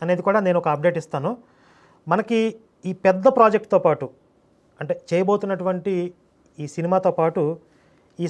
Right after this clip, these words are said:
సంవత్సరం చాలా క్రూషియల్ ఇయర్, టెన్త్ యానివర్సరీకి సంబంధించిన ఏర్పాట్లు కూడా మేము చేసుకుంటున్నాం. అన్ని జిల్లాల్లో, గ్రామాల్లో కూడా కమిటీలు వేయాలి అని చెప్పి అదొక ప్రయత్నం నడుస్తూ ఉంది.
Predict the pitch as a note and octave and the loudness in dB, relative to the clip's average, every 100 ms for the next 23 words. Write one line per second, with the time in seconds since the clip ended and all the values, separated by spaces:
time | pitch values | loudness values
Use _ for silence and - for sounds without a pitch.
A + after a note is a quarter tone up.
0 | F#3 F#3+ G#3+ G#3+ F#3+ F3+ E3+ D#3 - F#3 | 2 2 2 0 0 2 2 -2 -6 -6
1 | F3+ F3+ E3 C#3+ - _ _ _ _ _ | -4 -4 -2 -2 -4 _ _ _ _ _
2 | D#3 F3+ F#3+ F3 E3 D#3 D#3+ D3+ D3+ D3+ | -2 0 0 2 0 -2 -6 -8 -8 -6
3 | D3+ D3+ D3+ D3 C#3+ D3+ D3+ D3+ C3 C#3 | -6 -6 -6 -6 -6 -6 -4 -6 -6 -8
4 | C3+ D3 C3 D#3 - _ _ _ _ _ | -8 -10 -10 -14 -14 _ _ _ _ _
5 | - D#3 F3+ F#3 F3+ F3+ F3+ C#3 - _ | -8 -4 -2 0 2 4 4 2 -4 _
6 | _ _ _ D3+ C3+ D#3 E3+ E3 D#3 D3 | _ _ _ -6 0 0 2 2 0 -2
7 | B2 - - D3+ E3 F3 E3 D3+ D3+ D3 | -4 -8 -10 -8 -4 0 2 2 0 -2
8 | C#3 C#3 D#3 C#3 C#3 C3+ C#3+ D3+ C#3+ C3 | -6 -6 -4 -2 -4 -4 -4 -4 -6 -8
9 | C3+ C3+ A#2+ | -8 -10 -8